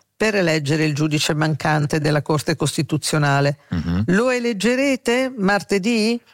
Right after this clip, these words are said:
Speaker 2: Ma ci proviamo, speriamo di sì, insomma, la, la volontà c'è, e quindi posso dire soltanto questo, dopodiché, eh, insomma, aspettiamo martedì per dirlo, ma c'è la possibilità e la volontà di arrivarci per martedì, finalmente, dopo tanto tempo, e questo credo sia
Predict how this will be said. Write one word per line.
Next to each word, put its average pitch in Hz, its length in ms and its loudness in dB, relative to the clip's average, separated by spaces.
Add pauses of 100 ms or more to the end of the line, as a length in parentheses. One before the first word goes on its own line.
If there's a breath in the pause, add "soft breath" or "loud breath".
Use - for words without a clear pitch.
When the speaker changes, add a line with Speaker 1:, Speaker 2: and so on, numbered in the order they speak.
(120)
Speaker 2:
Ma 135 180 -2
ci 120 160 -2
proviamo, 120 720 2
speriamo 101 420 0
di 110 100 2
sì, 90 240 0
insomma, 82 380 0
la, 90 180 0
la 101 120 -2
volontà 107 380 0
c'è, 80 360 -2
e 95 80 -6
quindi 85 1080 2
posso - 240 -2
dire 104 180 2
soltanto - 540 -2
questo, 80 480 0
dopodiché, 82 1500 0
eh, 80 40 -2
insomma, 80 400 -2
aspettiamo 98 680 -2
martedì 90 380 0
per 90 200 -2
dirlo, 78 240 0
ma 80 160 0
c'è 104 240 -2
la 92 80 0
possibilità 95 540 0
e - 20 0
la 90 80 0
volontà 82 340 0
di 80 140 0
arrivarci 73 580 0
per 71 160 -2
martedì, 69 400 -2
finalmente, 82 600 0
dopo 78 200 -2
tanto 131 360 -2
tempo, 127 400 0
e 127 40 -2
questo - 360 -2
credo 139 320 -2
sia 139 320 -2